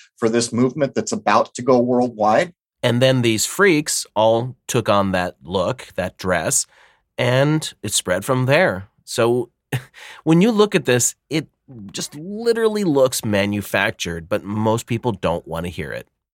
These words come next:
Speaker 1: They, you know, this is the thing. When you're in the middle, it's like, that's why I'm mentioning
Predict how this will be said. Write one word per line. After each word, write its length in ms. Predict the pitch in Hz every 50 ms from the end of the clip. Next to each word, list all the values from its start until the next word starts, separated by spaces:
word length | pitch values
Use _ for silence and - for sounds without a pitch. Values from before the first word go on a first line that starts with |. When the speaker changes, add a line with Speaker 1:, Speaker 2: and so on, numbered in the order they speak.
| _ -
Speaker 1:
They, 280 | 135 156 156 151 - -
you 220 | 165 - 147 180
know, 160 | 175 165 170 170
this 300 | - - 185 190 - -
is 160 | 208 208 -
the 80 | 196
thing. 400 | 190 - - 208 202 180 143 127
When 160 | 127 127 127 135
you're 160 | 139 139 139
in 100 | 143 139
the 80 | 147
middle, 260 | 143 143 165 196 165 147
it's 220 | 156 156 - -
like, 240 | 143 151 160 - -
that's 340 | 120 113 - 139 135 - -
why 300 | 135 143 160 175 180 175
I'm 220 | 165 151 139 131
mentioning 680 | 139 135 143 147 - - 123 110 95 87 92 107 107